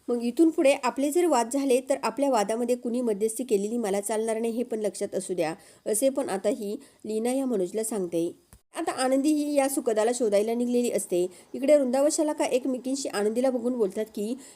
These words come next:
"या सुखदाने जर काही केलं असलं आणि ती जर हॉस्पिटलमध्ये असली तर काय करायचं?" असे वृंदा व शलाका एकमेकींशी बोलतात.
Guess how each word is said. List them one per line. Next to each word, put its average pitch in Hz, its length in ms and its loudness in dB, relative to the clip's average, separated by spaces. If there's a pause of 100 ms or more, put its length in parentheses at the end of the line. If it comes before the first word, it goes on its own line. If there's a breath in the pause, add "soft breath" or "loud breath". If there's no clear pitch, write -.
(140 loud breath)
"या 269 80 8
सुखदाने 277 520 0
जर 330 140 2
काही 262 240 2
केलं 254 300 4
असलं 254 260 0 (100)
आणि 247 140 0
ती 262 160 -4
जर 302 140 0
हॉस्पिटलमध्ये 285 680 -2
असली 240 300 -4
तर 262 80 2
काय 214 240 -2
करायचं?" 196 400 0
असे 254 280 0
वृंदा 202 220 0
व 220 120 0
शलाका 214 340 -4
एकमेकींशी 196 560 -8
बोलतात. 180 380 -4